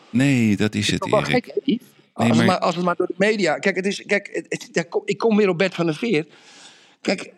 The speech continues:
Speaker 2: Yves, je, je, weet je, kijk, die, dat, dat Turkije, ja, dat, dat is, dat, dat is de, de, en, en het warme gevoel van Nederland, fenomenaal natuurlijk, die negentig miljoen. En die prachtige toespraak van die jongen net.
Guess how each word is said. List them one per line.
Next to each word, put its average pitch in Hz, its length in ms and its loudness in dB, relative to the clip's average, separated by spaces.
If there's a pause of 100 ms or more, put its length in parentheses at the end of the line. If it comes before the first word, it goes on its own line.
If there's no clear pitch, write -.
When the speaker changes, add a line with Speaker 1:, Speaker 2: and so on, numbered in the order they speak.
(160)
Speaker 2:
Yves, 196 340 -2 (220)
je, 185 320 -4
je, 180 260 -2
weet 175 320 -2
je, 180 100 -2
kijk, 190 240 -4
die, 180 180 -6
dat, 185 180 -2 (100)
dat 170 240 -2
Turkije, 175 680 0 (380)
ja, 143 340 0
dat, 175 340 -2
dat 185 280 -2
is, - 420 -4
dat, 156 360 -2
dat 175 260 0
is 151 200 0 (220)
de, 143 480 -4
de, - 340 -6
en, 156 140 2
en 170 140 0
het 143 120 0
warme 202 300 0
gevoel 170 300 0
van 151 160 0
Nederland, 175 300 2
fenomenaal 190 840 0
natuurlijk, 160 360 -4
die 160 100 -10
negentig 139 400 -4
miljoen. 147 480 -8 (520)
En 151 100 -4
die 156 140 2
prachtige 185 420 -2
toespraak 196 460 -2
van 139 120 -2
die 135 80 4
jongen 120 260 2
net. 120 380 -2